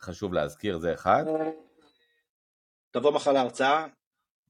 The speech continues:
Speaker 2: תשמע את כל ההסבר
Speaker 1: אה,
Speaker 2: שיש על הפייר פליי שאתה
Speaker 1: אה,
Speaker 2: צריך.
Speaker 1: כמובן שאבוא, אה, אבל, אה, ותכף נדבר על, אה, אה, הרצאה אונליין אגב, נכון? אז, אה,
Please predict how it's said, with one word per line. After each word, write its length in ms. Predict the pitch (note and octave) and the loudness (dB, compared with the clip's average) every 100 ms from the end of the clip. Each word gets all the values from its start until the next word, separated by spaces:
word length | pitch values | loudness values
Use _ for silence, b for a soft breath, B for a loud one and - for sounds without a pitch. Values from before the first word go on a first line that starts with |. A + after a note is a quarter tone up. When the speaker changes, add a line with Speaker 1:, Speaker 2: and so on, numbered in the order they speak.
| _ | _
Speaker 2:
תשמע 260 | - - A#2 | -14 -8 -6
את 60 | |
כל 120 | - | -2
ההסבר 240 | A#2+ G#2+ G#2+ | -2 -4 -6
Speaker 1:
אה, 60 | |
Speaker 2:
שיש 280 | - F#2+ - | -6 -8 -8
על 140 | F2+ F2 | -10 -10
הפייר 240 | - F2 | -8 -8
פליי 120 | - - | -6 -8
שאתה 160 | - | -6
Speaker 1:
אה, 60 | B1 | -6
Speaker 2:
צריך. 180 | C#2+ D#2+ | -4 -4
Speaker 1:
כמובן 480 | D2+ D2+ F2 F#2 | -6 -4 -2 -2
שאבוא, 640 | E2 E2 D2 F#2 B2 A2 F#2 | -2 -4 -4 0 4 4 2
אה, 560 | F2 F2+ E2+ F2 E2 D#2+ | -2 -2 -2 -2 -2 -4
אבל, 340 | D#2+ E2+ D#2+ | -2 -2 0
אה, 340 | D#2+ D#2+ D#2+ D2+ | -2 -2 -4 -6
ותכף 260 | D#2+ E2 | -8 -10
נדבר 420 | E2+ D#2+ D2+ F2+ D#2+ | -8 -6 -4 -2 -2
על, 240 | D#2+ D2 | -4 -6
אה, 360 | D2+ C#2+ C#2+ E2+ | -8 -6 -6 -2
אה, 180 | G2 F2+ | 0 -2
הרצאה 280 | F2 A2 | 0 0
אונליין 420 | G#2 G#2 A2+ E2+ D2+ | 2 2 2 0 -4
אגב, 200 | D2 C#2 | -8 -12
נכון? 360 | C#2+ G2+ G2 D#2+ | -10 -6 -6 -6
אז, 260 | C#2+ D2+ | -10 -10
אה, 160 | D2 D2 | -10 -10